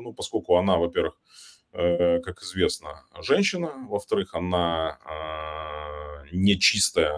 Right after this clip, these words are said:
англосаксонка, да, у нее родственники, э, индусы. И поэтому ее очень сложно, э, критиковать, очень сложно атаковать. И кроме того, она блестящий политик.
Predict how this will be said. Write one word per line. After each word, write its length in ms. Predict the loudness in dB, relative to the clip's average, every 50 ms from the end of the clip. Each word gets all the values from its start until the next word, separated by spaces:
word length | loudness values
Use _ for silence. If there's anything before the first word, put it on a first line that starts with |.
| -4 -4
англосаксонка, 800 | -2 0 4 4 4 4 2 0 -4 -4 -4 -2 -4 -4 -6 -4
да, 140 | -2 -2 -2
у 100 | -2 -4
нее 240 | -4 -4 -2 -2 0
родственники, 680 | 0 0 -2 -4 -8 -10 -10 -12 -14 -14 -18 -20 -20 _ _ -20 -20 -20 -20 -20 -20 _ _ _ -6
э, 480 | -2 2 4 4 6 6 4 4 4 4
индусы. 500 | 4 4 4 2 0 0 -2 -4 -6 -8 -10 -4
И 20 | 2
поэтому 540 | 8 10 10 12 12 10 8 10 10 8 8
ее 200 | 8 10 10 12
очень 200 | 12 10 8 6
сложно, 880 | 4 6 8 8 8 8 6 6 6 6 6 4 2 0 0 2 2 2
э, 20 | 0
критиковать, 560 | 0 -4 -4 -4 -2 0 4 6 6 6 4
очень 120 | 4 2 2
сложно 300 | 4 4 6 6 4 4
атаковать. 600 | 4 2 0 2 2 2 2 2 0 0 _ _ -8
И 160 | -8 -4 0
кроме 300 | 2 2 4 4 4 6
того, 260 | 8 8 8 10 8
она 120 | 8 6 4
блестящий 540 | 2 0 -2 2 4 4 4 4 2 -2 -4
политик. 380 | -2 -2 -2 -4 -6 -10 -12